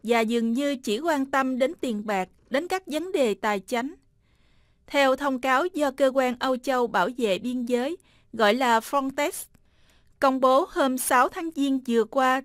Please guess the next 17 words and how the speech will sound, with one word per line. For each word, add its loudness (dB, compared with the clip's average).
tại 2
Warsaw, -2
trong 2
năm 2
hai 2
nghìn 2
mười 2
sáu, -2
số -4
người 4
di 0
dân 2
và 4
tị -2
nạn -2
tới 0
Italia 0